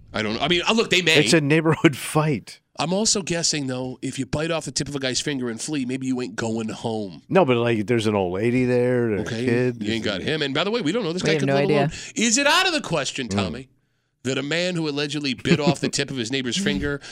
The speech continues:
Speaker 1: is living by himself in that
Speaker 2: Yeah,
Speaker 1: house?
Speaker 2: he could be a lonely guy. Yeah. He could have
Speaker 3: Imagine
Speaker 2: been
Speaker 3: being,
Speaker 2: me.
Speaker 3: imagine being a neighbor on the outside of that incident.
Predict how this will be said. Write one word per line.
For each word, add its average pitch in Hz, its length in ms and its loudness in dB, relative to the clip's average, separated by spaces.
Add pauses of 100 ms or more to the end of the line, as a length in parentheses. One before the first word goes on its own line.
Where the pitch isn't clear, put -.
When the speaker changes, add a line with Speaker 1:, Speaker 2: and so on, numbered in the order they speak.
Speaker 1:
is 98 220 -4
living 147 240 -4
by 139 160 -2
himself 123 400 -2
in 101 60 -10
that 113 80 0
Speaker 2:
Yeah, 151 140 6
Speaker 1:
house? - 100 -2
Speaker 2:
he 170 100 4
could 170 220 2
be 156 100 2
a 147 60 4
lonely 120 320 4
guy. 69 320 -4 (500)
Yeah. 80 220 -2 (1000)
He - 60 -14
could - 20 -20
have - 60 -20 (220)
Speaker 3:
Imagine 196 340 4
Speaker 2:
been 196 100 4
Speaker 3:
being, 180 240 0
Speaker 2:
me. - 80 -12 (800)
Speaker 3:
imagine 381 260 2
being 277 180 4
a 208 60 4
neighbor 170 340 2
on 143 120 0
the 139 100 2
outside 135 460 2
of 127 60 0
that 135 140 2
incident. 135 540 -2